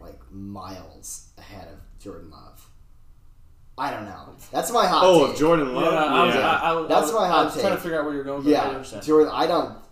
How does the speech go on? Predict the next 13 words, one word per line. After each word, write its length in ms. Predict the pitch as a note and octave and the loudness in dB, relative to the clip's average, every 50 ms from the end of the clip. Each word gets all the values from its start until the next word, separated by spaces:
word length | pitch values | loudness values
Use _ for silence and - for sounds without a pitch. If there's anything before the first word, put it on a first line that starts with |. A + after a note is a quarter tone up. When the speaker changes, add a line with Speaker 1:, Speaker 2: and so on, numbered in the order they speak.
| - - | -10 -6
Speaker 1:
I 100 | C#3 D#3 | -4 -2
don't 180 | E3+ E3 D3 - | -2 -4 -4 -6
see 200 | - - D3+ C#3+ | -4 -2 -2 -2
it 60 | B2 | -2
with 120 | A2 G#2 | -4 -8
Jordan 280 | A2 A2+ G#2 G2+ G2 G2 | -10 -10 -10 -10 -10 -12
Love. 320 | F#2 - - - - - - | -12 -14 -16 -18 -20 -18 -16
I 100 | - A2 | -16 -14
see 260 | A2 - - A#2 G#2+ | -12 -12 -12 -10 -10
it 40 | F#2+ | -12
with 120 | - - - | -12 -14 -18
Trey 140 | - F#2+ - | -18 -20 -20
Lance. 500 | - - - - - - - - - | -20 -20 -20 -20 -20 -20 -20 -20 -20